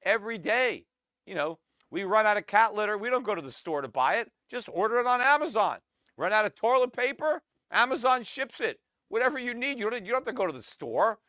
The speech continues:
It just comes to your house. Uh, and, and, and so the government is saying, "Oh, we gotta stop that." We get, no, eventually, you know, Amazon's gonna have problems because, you know, interest rates are going up.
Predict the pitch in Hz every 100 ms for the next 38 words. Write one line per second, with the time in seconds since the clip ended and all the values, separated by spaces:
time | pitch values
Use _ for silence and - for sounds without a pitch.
0 | _ - - 220 - 220 226 - 226 214
1 | 214 247 185 120 - _ _ _ _ -
2 | 165 165 - 175 175 180 170 156 190 165
3 | 147 202 151 117 208 220 175 202 147 _
4 | - 226 156 175 151 - - 139 175 208
5 | 220 233 _ _ _ _ _ 151 175 233
6 | 180 175 156 269 311 - 180 156 165 -
7 | 170 127 _ _ - 180 220 220 185 156
8 | 147 139 139 120 - 220 208 107 104 -
9 | 135 139 - 160 120 180 180 180 - 151
10 | 123 117 135 135 127 165 -